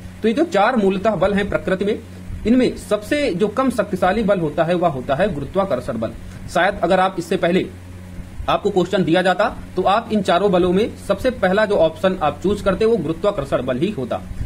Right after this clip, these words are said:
लेकिन अब आपको पता होना चाहिए कि ये जो चार मूलतः प्रकृति में बल पाए जाते हैं इसमें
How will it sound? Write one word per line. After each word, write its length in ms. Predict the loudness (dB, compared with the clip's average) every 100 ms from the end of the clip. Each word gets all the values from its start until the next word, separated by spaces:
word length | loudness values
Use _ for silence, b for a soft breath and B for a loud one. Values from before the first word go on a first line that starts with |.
| B -2
लेकिन 280 | 0 0 0
अब 120 | 0
आपको 300 | 0 0 -2
पता 200 | 0 2
होना 220 | 2 2
चाहिए 360 | 2 2 0 -4 -10 -6
कि 60 | 0
ये 100 | 2
जो 120 | 2
चार 300 | 2 2 4
मूलतः 360 | 4 2 2 0
प्रकृति 400 | -4 -2 -2 0
में 140 | 2
बल 100 | 2
पाए 240 | 2 2 2
जाते 220 | 0 0
हैं 100 | -4
इसमें 320 | 0 0